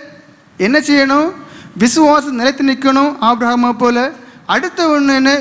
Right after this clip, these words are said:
யோபுடைய வாழ்க்கையில மனைவி எவ்வளவு தந்திரமாய் சொன்னாலோ, அதே போல உங்களுடைய வாழ்க்கையில நீங்க எதனால சோதிக்கப்படுகிறார்,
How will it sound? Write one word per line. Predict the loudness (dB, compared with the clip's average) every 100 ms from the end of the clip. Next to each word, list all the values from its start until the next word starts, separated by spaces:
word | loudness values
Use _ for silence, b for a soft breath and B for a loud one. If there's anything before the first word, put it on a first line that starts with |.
| -2 0
யோபுடைய | 2 2 2 2 2
வாழ்க்கையில | 0 -2 -2 -2
மனைவி | 0 0 0 2
எவ்வளவு | 2 2
தந்திரமாய் | 0 0 0 0 0 0
சொன்னாலோ, | -2 0 2 2
அதே | 0 0 -2
போல | 0 2 2
உங்களுடைய | 2 2 2
வாழ்க்கையில | 0 0 -2 0 0 -2 B B -4
நீங்க | 0 2 2
எதனால | 0 0 0 0 2 0 -2
சோதிக்கப்படுகிறார், | -2 -2 -2 -2 -2 -2 0 2 0